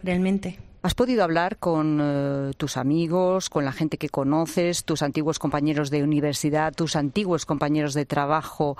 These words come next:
Speaker 2: durante estas últimas veinticuatro horas, los que están allí en Rusia?
Speaker 1: Eh,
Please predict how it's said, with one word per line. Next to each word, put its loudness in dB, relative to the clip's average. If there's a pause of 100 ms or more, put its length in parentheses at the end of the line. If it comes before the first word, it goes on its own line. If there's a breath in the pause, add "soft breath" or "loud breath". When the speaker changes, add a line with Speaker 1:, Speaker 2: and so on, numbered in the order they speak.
(280 loud breath)
Speaker 2:
durante 2
estas 0
últimas 0
veinticuatro 0
horas, 0
los 0
que -4
están 0
allí 0
en -2
Rusia? -2 (840 loud breath)
Speaker 1:
Eh, 0